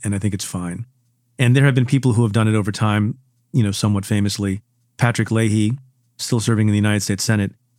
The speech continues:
has famously appeared in multiple Batman movies as himself, as Senator Leahy. You know, other people you know of, like Hillary Clinton and others, have appeared on T V shows, which I think is all good fun. But then I remember there's <laughs> some people that, at least at the moment, before they were in politics,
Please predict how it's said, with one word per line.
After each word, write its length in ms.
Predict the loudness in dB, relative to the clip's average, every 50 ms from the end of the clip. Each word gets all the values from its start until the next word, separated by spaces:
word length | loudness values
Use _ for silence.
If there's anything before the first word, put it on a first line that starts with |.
| _ _
has 160 | -4 -4 0
famously 400 | 2 2 2 2 2 2 2 0
appeared 320 | 0 0 0 0 2 2 2
in 100 | 2 2
multiple 600 | 2 2 0 0 -2 -2 -2 -2 -2 -2 -4 -8 _ _ _ _ _ _ _
Batman 400 | -2 -2 0 0 0 0 2 2
movies 400 | 2 2 2 2 0 0 -2 -2
as 140 | -2 -2 -2
himself, 420 | -2 -4 -2 -2 -2 -2 -2 -4
as 100 | -4 -4
Senator 240 | -4 -2 -2 -2 -2
Leahy. 460 | -2 -2 -2 -2 -2 -2 -4 -4 -6 _ _ _ _ _ _ _
You 100 | -4 -2
know, 100 | 0 0
other 140 | 0 0 0
people 280 | 0 0 0 0 0 0
you 120 | 0 0
know 200 | 0 0 0 0
of, 260 | 0 -2 -4 -8 -12 _ _ _ _ _ _ _ -8
like 100 | -8 -4
Hillary 260 | -2 -2 -2 -2 -2
Clinton 280 | -4 -2 -2 0 0 2
and 100 | 2 2
others, 340 | 2 2 0 0 -2 -6 -10 _ _ _ _ _ _
have 160 | -4 -2 0
appeared 340 | 0 -2 -2 0 0 2 2
on 140 | 2 0 -2
T 200 | -2 -2 -2 0
V 100 | 0 0
shows, 540 | 0 -2 -2 -2 0 -2 -2 -4 -4 -8 -8 -8
which 180 | -8 -6 -4 -4
I 40 |
think 160 | -2 -2 -2 -2
is 100 | -2 -2
all 300 | -2 -2 -2 -2 -4 -4
good 240 | -4 -4 -4 -4
fun. 320 | -2 -2 0 0 0 0 -2 -6 _ _ _ _ _ _ _ _ _
But 120 | 0 2
then 100 | 4 4
I 40 | 6
remember 240 | 4 4 4 4 4
there's 160 | 2 2 0
<laughs> 60 | 0
some 100 | 0 2
people 380 | 4 4 4 4 2 0 -2 -4 _ _ _ _ _ _ 0
that, 200 | 0 0 0 -2
at 120 | -2 2
least 240 | 2 2 2 2 0
at 80 | 0
the 60 | 0 2
moment, 380 | 2 2 4 2 2 0 -2 -6 _ _ _ _ _ _
before 320 | -8 -6 -4 0 0 2 2
they 80 | 2
were 120 | 2 2 0
in 60 | 0
politics, 640 | 0 0 0 0 0 -2 -2 -4 -4 -6 -10 -12